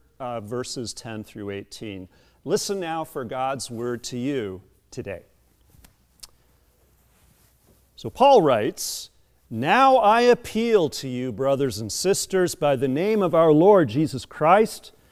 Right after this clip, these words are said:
that all of you be in agreement, and that there be no divisions among you, but that you be united in the same mind and the same purpose. For it's been reported to me by Chloe's people that there are quarrels among you, my brothers and sisters.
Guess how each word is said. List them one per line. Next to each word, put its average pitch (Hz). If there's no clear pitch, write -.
that 135
all 220
of 139
you 147
be 156
in 156
agreement, 147
and 120
that 131
there 139
be 139
no 143
divisions 135
among 156
you, 120
but 131
that 165
you 170
be 160
united 180
in 175
the 147
same 139
mind 208
and 165
the 165
same 147
purpose. -
For 147
it's 208
been 254
reported 254
to 165
me 143
by 139
Chloe's 180
people 107
that 185
there 190
are 190
quarrels 143
among 104
you, 147
my 117
brothers 110
and 95
sisters. -